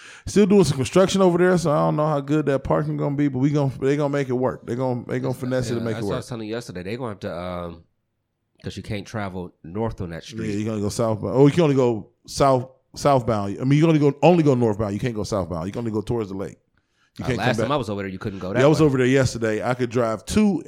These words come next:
Speaker 1: Erie. I couldn't come the other way.
Speaker 2: Hmm.
Speaker 1: I could only drive towards Lakeshore. Mm-hmm.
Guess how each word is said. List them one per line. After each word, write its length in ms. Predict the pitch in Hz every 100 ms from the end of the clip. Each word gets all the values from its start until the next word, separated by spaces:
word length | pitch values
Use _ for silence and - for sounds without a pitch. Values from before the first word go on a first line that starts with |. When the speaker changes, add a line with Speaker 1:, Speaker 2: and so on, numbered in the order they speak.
| -
Speaker 1:
Erie. 420 | 120 110 107 107
I 100 | 113
couldn't 280 | 120 131 107
come 180 | 98 101
the 60 | 92
other 180 | 92 87
way. 260 | 85 - - _
Speaker 2:
Hmm. 100 | 95 92 _ _ _ _ -
Speaker 1:
I 100 | 120
could 80 | 139
only 160 | 131
drive 320 | 110 120 113 -
towards 340 | 135 120 104
Lakeshore. 500 | 110 95 - 69 - _ _ _ _ _ _ _ _ _ _
Mm-hmm. 440 | 87 85 85 87